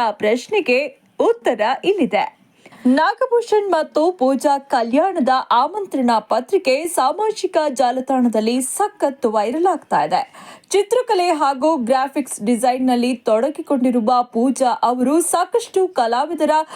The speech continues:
ಚಿತ್ರವನ್ನ ಬಿಡಿಸಿದ್ದಾರೆ. ಪೂಜಾ ಪ್ರಕಾಶ್ ನಾಗಭೂಷಣ್ ಅವರ ವಿವಾಹ ಇಂದು ಬೆಳಗಾವಿಯಲ್ಲಿ ನಡೀತಾ ಇದೆ.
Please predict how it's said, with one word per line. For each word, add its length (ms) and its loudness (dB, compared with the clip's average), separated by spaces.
ಚಿತ್ರವನ್ನ 640 0
ಬಿಡಿಸಿದ್ದಾರೆ. 760 -2
ಪೂಜಾ 360 2
ಪ್ರಕಾಶ್ 680 -2
ನಾಗಭೂಷಣ್ 680 0
ಅವರ 200 0
ವಿವಾಹ 500 2
ಇಂದು 300 0
ಬೆಳಗಾವಿಯಲ್ಲಿ 800 0
ನಡೀತಾ 400 -2
ಇದೆ. 260 -2